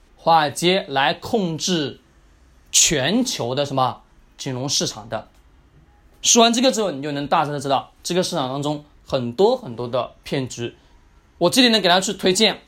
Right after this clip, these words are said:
看一个电影，什么电影？《华尔街之狼》，你就能看到很多很多的当中的内幕。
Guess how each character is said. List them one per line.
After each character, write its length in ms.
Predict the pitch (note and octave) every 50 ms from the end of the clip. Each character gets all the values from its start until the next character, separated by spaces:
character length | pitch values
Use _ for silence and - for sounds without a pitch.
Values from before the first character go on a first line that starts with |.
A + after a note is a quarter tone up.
| _ _ -
看 220 | - - A#3 F#3+
一 60 | F#3 E3+
个 280 | F#3 F#3 E3+ D#3 D3
电 260 | - - B3 A#3 G#3+
影， 140 | D#3+ A#2+ - - _ -
什 140 | - C3
么 60 | C#3 C#3
电 180 | - G3 F3
影？ 80 | C#3+ A#2 - - - - - _ _
《华 160 | _ - E3+ E3+
尔 100 | E3 C#3+
街 160 | E3+ G3 F#3+
之 140 | F#3+ B3 A#3
狼》， 240 | F#3+ C#3+ C#3 D3 C#3+
你 80 | C3+
就 80 | C3+ D3+
能 140 | C#3+ C#3+ D3
看 180 | - G3+ F#3
到 260 | E3+ E3 D3 - - _ _ _ _ -
很 400 | - - E3+ C#3 C3 B2+ B2+ A#2+
多 420 | - G#3+ A3 B3 C4 C#4 C#4+ D4
很 320 | C4+ - D#3+ C3 B2+ A#2+ A#2
多 140 | D3 D3+ D3
的 80 | C#3+ B2+
当 300 | B2 D#3+ E3 E3+ F3 D#3+
中 240 | F#3 F#3 G3 F#3+
的 240 | F#3 B2 G#2 G#2+ - _ _ _
内 320 | - C3+ C#3+ F#3+ A3+ A3 G#3
幕。 260 | G#3 G3 F3+ -